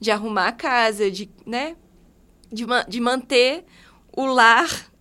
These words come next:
arrumado, né? Então, assim, quando a gente fala dessa desigualdade, a gente ainda tem que pensar a desigualdade entre pessoas diferentes, né? E aí a maternidade, ela afeta nesse sentido, porque a maternidade é o lugar do cuidado.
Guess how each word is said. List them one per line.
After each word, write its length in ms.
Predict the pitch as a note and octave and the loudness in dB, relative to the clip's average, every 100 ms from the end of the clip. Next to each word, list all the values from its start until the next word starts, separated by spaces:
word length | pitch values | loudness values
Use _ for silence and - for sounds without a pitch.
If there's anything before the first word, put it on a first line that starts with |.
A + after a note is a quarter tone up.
| - | -4
arrumado, 760 | B3 B3+ C#4+ A3 E3 F3+ G3+ - _ _ - - _ _ - | -4 -2 -2 -2 -2 -6 -16 -20 _ _ -20 -20 _ _ -10
né? 200 | G#3+ A3 | -6 -6
Então, 200 | G3+ A#3+ | -4 -8
assim, 240 | B3 E3+ | -6 -12
quando 280 | - B3 A#3 | -4 -4 -2
a 40 | |
gente 140 | C#4 - | -4 -2
fala 220 | A#3 A3+ | 0 0
dessa 340 | G3+ C#4+ D#4+ | 0 0 -2
desigualdade, 720 | A#3 C4 A3 G#3 G3 B3 B3+ | -6 -4 -2 -2 0 0 -2
a 40 | B3 | -6
gente 300 | B3+ B3+ C#4 | -8 -6 -6
ainda 340 | A#3 D4+ E4+ | -6 -4 -6
tem 260 | E4+ B3+ C#4 | -6 -6 -6
que 100 | D4 | -8
pensar 340 | C4 B3+ A#3+ | -8 -6 -2
a 40 | A3 | -2
desigualdade 840 | G#3+ A3+ A3+ G#3+ A3 A3+ D4 C#4+ - _ _ - _ _ _ _ | -4 -4 -4 0 -2 -2 -8 -12 -18 _ _ -20 _ _ _ _
entre 300 | - B3 C#4+ | -2 -2 -2
pessoas 440 | D4+ D4 C#4+ B3+ A#3+ | -2 -2 0 0 0
diferentes, 760 | C#4+ D4+ D4 A#3 F#3 F3+ - - | -4 -6 -6 -6 -10 -14 -18 -18
né? 360 | G3+ G#3 A#3 C#4+ _ _ _ - - _ _ _ _ | -16 -14 -16 -18 _ _ _ -20 -20 _ _ _ _
E 140 | G3+ G#3 | -4 2
aí 180 | G#3+ | 4
a 80 | A#3+ | 4
maternidade, 800 | B3+ C#4+ C#4+ C#4 A3+ G#3+ A3+ C#4 | 2 -2 -4 -6 0 2 2 0
ela 160 | B3 C#4 | 0 -2
afeta 380 | C#4 B3+ A#3+ | -2 -4 -4
nesse 200 | C4 C4 | -6 -6
sentido, 440 | - F4 - A3 F#3+ | -8 -8 -6 -8 -10
porque 200 | G#3+ G#3+ | -12 -6
a 60 | |
maternidade 680 | G3+ G#3+ A3+ A3 G3 G3+ G#3+ | -6 -4 -6 -6 -2 -2 -2
é 60 | A#3+ | -6
o 20 | |
lugar 280 | C4 B3+ B3+ | -4 -6 -6
do 100 | - | -10
cuidado. 560 | D#4 G4+ B3 E3+ - | -6 -2 -2 -2 -10